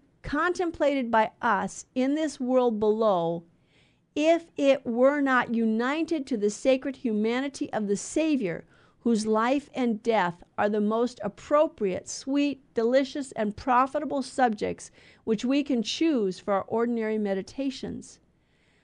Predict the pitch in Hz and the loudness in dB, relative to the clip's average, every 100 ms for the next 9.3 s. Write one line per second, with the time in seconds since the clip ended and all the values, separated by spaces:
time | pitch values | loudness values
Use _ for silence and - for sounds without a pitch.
0 | _ - 294 339 - 440 440 359 240 226 | _ -2 2 4 4 4 6 4 4 2
1 | 247 269 240 233 220 196 185 185 180 - | 0 2 2 2 2 2 0 -2 -4 -2
2 | 214 311 294 262 247 240 226 - 233 214 | 0 0 -2 2 2 2 0 0 0 2
3 | 220 247 240 190 185 214 240 269 330 359 | 2 0 0 -2 0 0 2 4 4 2
4 | 302 311 311 294 294 294 302 269 262 247 | 0 -2 -2 0 0 0 -2 -2 0 0
5 | 226 208 226 233 285 247 - 220 233 226 | 0 0 -2 -2 -4 -4 -2 -4 -4 -4
6 | 226 220 202 185 190 - 240 320 381 _ | -4 -4 -4 -2 -4 -4 -4 -4 -8 _
7 | _ _ _ _ _ _ _ _ - 254 | _ _ _ _ _ _ _ _ -8 -8
8 | - - - - 233 - 254 294 330 339 | -6 -10 -12 -18 -18 -14 -4 0 2 4
9 | 311 262 | 4 0